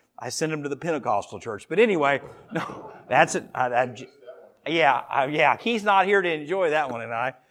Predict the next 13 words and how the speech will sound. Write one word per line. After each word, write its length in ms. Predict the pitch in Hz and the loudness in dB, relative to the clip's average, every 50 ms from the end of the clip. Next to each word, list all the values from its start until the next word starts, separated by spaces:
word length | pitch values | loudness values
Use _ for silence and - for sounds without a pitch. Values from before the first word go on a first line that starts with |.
| _ _ _ | _ _ _
no, 280 | - 117 117 117 117 113 | -8 -4 -2 0 0 0
I'm 260 | 113 123 135 135 131 | -2 -2 -4 -6 -6
kidding. 540 | 123 - - 170 156 143 131 110 104 101 95 | -10 -12 -8 -4 -4 -2 -2 -4 -8 -8 -6
But 280 | 110 143 151 151 - - _ _ _ - | -2 -2 -2 -2 -4 -12 _ _ _ -6
what 160 | 151 170 214 | -4 -2 -2
do 60 | 262 | 0
you 100 | 294 311 | 0 -2
say 280 | - - - 196 196 214 | -4 -4 -4 -2 -2 -2
in 60 | 190 | -4
a 60 | 160 | -6
moment 320 | 147 135 131 117 104 - | -6 -6 -8 -8 -10 -10
like 240 | 104 107 98 - - | -10 -10 -10 -10 -10
that? 300 | - 95 92 - - _ | -12 -12 -12 -14 -18 _